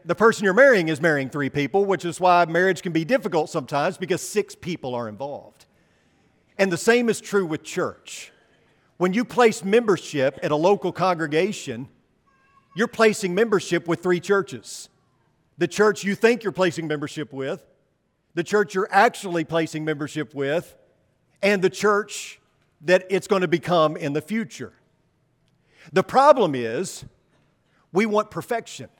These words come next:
when we place membership at the church. In fact, we demand it. In no other realm of life do we demand perfection,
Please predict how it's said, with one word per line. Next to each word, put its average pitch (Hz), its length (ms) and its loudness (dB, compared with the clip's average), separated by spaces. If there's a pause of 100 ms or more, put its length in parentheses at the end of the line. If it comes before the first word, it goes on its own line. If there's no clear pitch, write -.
(160)
when 156 120 -8
we 147 100 -4
place 147 300 -2
membership 135 520 -6
at 117 120 -20
the - 40 -20
church. - 560 -12 (680)
In 196 100 -2
fact, 226 280 6
we 190 160 -4
demand 165 500 -4
it. - 300 -18 (720)
In 208 160 6
no 247 220 6
other 240 200 8
realm 208 460 4
of 165 120 2
life 226 360 0
do 170 80 0
we 156 120 0
demand 147 360 0
perfection, 151 640 -2